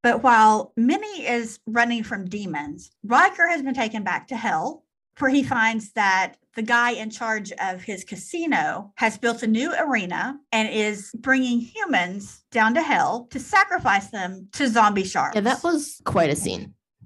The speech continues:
Speaker 2: And the whole point of why this is so extra bad is because if they die down there,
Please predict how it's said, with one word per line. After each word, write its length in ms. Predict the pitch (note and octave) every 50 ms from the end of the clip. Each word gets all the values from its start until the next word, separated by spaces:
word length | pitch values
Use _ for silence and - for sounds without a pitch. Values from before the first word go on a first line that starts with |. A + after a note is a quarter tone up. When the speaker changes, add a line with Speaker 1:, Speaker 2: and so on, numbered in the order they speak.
| - - - - - - - - - _ _ _ -
Speaker 2:
And 140 | G#3+ G#3 G#3
the 60 | A3
whole 280 | G#3+ B3 C4 C#4+ C#4+ -
point 500 | - - - G3+ G3 G3+ G3+ G3 - G3 - _ _ -
of 220 | G3 F#3 F#3 F3+
why 300 | G#3+ F#3 F3 E3+ D#3+ E3+
this 260 | F3+ A3+ G#3 F#3 -
is 380 | E3+ D#3+ D#3+ D#3+ - - - -
so 280 | - E3+ D#3+ D#3+ E3 E3+
extra 420 | - - - - - - - G3+
bad 280 | F#3 G3+ G3+ G3 G3 -
is 200 | - - F3+ F#3+
because 360 | - - E3+ - G#3 F3 E3+
if 140 | E3+ E3 E3
they 120 | - E3 D#3+
die 420 | E3 F3 - E3 D3+ D#3 E3 F3+
down 300 | F#3 G3+ G3 G3+ G#3 A3 A3+
there, 400 | A3+ A#3 A#3 A#3+ B3 B3 C4